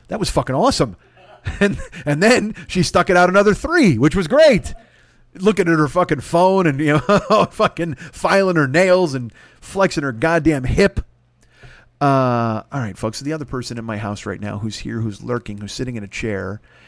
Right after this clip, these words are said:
And here's the thing. This is totally true. He got in and I'm like, "Look, dude, I don't know where you wanna sit for this." Because I have, I have, like, I was gonna give him the office chair, I thought, but I was like, "Mm, I don't know if he'd like that." I have a fuck up chair. Uh, all right, uh, I'm gonna, you, <laughs>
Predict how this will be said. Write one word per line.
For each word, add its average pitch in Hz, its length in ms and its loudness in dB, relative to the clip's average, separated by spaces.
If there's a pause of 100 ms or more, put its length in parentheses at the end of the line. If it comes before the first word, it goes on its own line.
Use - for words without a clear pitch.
(140)
And 151 120 2
here's 170 240 0
the 135 80 -14
thing. 139 140 -4
This 131 120 -2
is 127 40 -12
totally 135 280 -2
true. 113 140 -6
He 117 100 -4
got 139 260 0
in 131 120 -2
and 123 80 -4
I'm 117 80 -4
like, 120 160 -4
"Look, 156 180 0
dude, 135 220 -2
I 151 100 -2
don't 185 100 -4
know 190 80 -4
where 156 80 2
you 143 100 2
wanna 123 140 -2
sit 117 220 -6
for 95 120 -8
this." 90 320 -12 (380)
Because 131 260 0
I 147 140 0
have, 160 300 0
I 131 100 -4
have, 135 240 -2
like, 135 220 -4
I 139 60 2
was 143 100 0
gonna 185 120 -4
give 220 100 -2
him 202 40 -4
the 175 100 -2
office 175 340 -2
chair, 107 220 -2
I 113 60 0
thought, 117 280 -2
but 123 80 -6
I 123 40 0
was 117 60 -4
like, 131 100 -4
"Mm, 175 340 -10
I 156 80 -2
don't 156 80 0
know 151 40 4
if 120 60 -2
he'd 131 120 -2
like 120 200 -2
that." 107 220 -4 (260)
I - 100 0
have 196 120 2
a - 60 -4
fuck - 380 -6
up - 180 -4
chair. 120 440 -2 (260)
Uh, 160 80 2
all 147 120 2
right, 127 200 2
uh, 127 100 -4 (180)
I'm 143 120 -2
gonna, 135 220 0 (880)
you, 156 200 0
<laughs> 147 200 -10